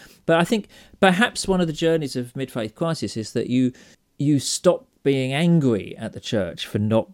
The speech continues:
giving you everything that you need, and you come back to it later on with that understanding that it won't do that, and that you don't need it to do that anymore, in fact.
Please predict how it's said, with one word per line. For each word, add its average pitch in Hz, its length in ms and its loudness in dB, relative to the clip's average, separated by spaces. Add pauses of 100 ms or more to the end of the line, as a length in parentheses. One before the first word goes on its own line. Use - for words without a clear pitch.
(140)
giving 104 240 0
you 104 80 -2
everything 101 480 -6
that - 80 -8
you 95 140 -6
need, 101 420 -6 (100)
and 131 460 -2
you 131 160 0
come 135 240 -2
back 156 240 -2
to - 100 -2
it - 80 0
later 120 300 2
on 123 240 0
with 139 140 6
that 143 120 2
understanding 151 520 2
that 151 100 4
it 156 80 6
won't 180 240 6
do 104 160 0
that, 95 320 -4
and 147 100 8
that 175 60 8
you 180 100 2
don't 208 200 8
need 247 200 6
it - 120 2
to - 100 -10
do 104 160 -2
that 92 160 -4
anymore, 92 380 -4
in 95 60 -8
fact. - 420 -10